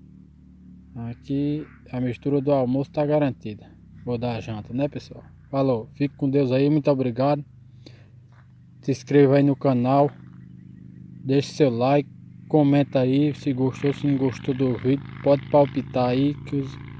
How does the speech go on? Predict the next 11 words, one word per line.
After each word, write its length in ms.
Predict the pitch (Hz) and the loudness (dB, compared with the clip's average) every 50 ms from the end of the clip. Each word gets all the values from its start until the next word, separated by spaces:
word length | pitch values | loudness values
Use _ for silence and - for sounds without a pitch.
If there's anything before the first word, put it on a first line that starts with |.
| - - - - - - - - - - - - - - - | -16 -16 -18 -18 -18 -18 -18 -18 -18 -16 -16 -16 -16 -8 -4
dá 100 | 139 131 | -4 -4
palpite 560 | - - 147 139 135 113 - 139 135 120 - | 0 2 4 4 4 4 2 -2 -2 0 0
aí, 320 | 131 127 131 135 143 151 147 | 0 0 2 2 0 0 -2
que 220 | 123 - - 147 | -4 -6 -4 -4
os 120 | 143 139 - | -4 -4 -4
conselhos 500 | - - 147 131 - - 147 139 143 143 | -2 0 0 0 2 0 0 0 0 0
que 80 | - 156 | 0 0
vocês 340 | 151 139 - 170 156 143 | 0 2 2 0 2 2
me 100 | 147 147 139 135 | 4 4 2 2
der 180 | 131 135 135 131 | 2 2 2 2
aí, 340 | 131 139 143 147 151 151 | 2 2 2 2 0 -2